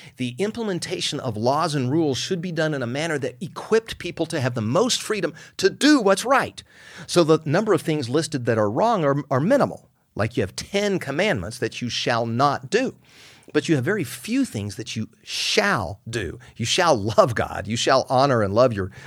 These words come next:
neighbor. But what you shall not do is, is also fairly limited. And so this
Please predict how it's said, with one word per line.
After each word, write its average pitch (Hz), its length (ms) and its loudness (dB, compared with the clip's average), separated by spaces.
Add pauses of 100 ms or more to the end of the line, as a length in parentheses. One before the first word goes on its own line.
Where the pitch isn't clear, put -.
neighbor. 139 460 -2 (440)
But 127 200 0 (420)
what 156 220 -2
you 135 60 -4
shall 123 300 0
not 147 220 -2
do 110 180 -2
is, - 200 -6
is 147 120 -2
also 196 260 -4
fairly 156 440 0
limited. 185 460 -6 (480)
And 139 120 -2
so 160 200 2 (200)
this 135 280 0